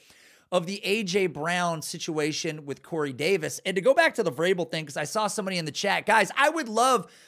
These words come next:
to put the chat comments on the screen, but I can't do it. It's, it's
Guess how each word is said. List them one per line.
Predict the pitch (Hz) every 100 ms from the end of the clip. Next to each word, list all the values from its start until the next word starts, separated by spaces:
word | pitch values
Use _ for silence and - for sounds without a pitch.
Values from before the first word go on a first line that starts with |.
| - _ -
to | 240
put | 262 269
the | 214
chat | - 262 247
comments | 220 214 214 208 - - _ _ _ -
on | - 330
the | 302
screen, | - - 320 359 277 156 _ _ _ -
but | 185 311
I |
can't | - 269 269 214
do | 220 240
it. | -
It's, | 175 - -
it's | 214 208